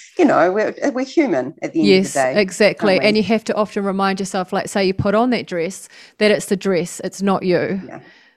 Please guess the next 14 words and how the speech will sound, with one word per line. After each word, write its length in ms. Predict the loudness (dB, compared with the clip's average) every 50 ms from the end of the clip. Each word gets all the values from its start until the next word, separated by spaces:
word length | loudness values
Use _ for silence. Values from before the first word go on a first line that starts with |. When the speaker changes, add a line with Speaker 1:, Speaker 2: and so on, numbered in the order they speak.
| _ _ _ -6
Speaker 2:
And 180 | -4 -2 -2 0
just 260 | 2 2 0 2 2
to, 280 | 4 4 4 4 2 -2 _ _ _ _ _ _ _
yeah. 200 | 0 0 0 0 -2 -2 0
And 200 | 0 2 4 4
what 140 | 4 4 4
I 80 | 4
like 220 | 4 4 2 2 0
to 100 | -4 -2
do 160 | 0 0 0
as 160 | 0 0 2
well 240 | 2 4 4 4 2
is, 240 | 2 0 -2 -2 -4
um, 360 | -4 -4 -4 -4 -6 -10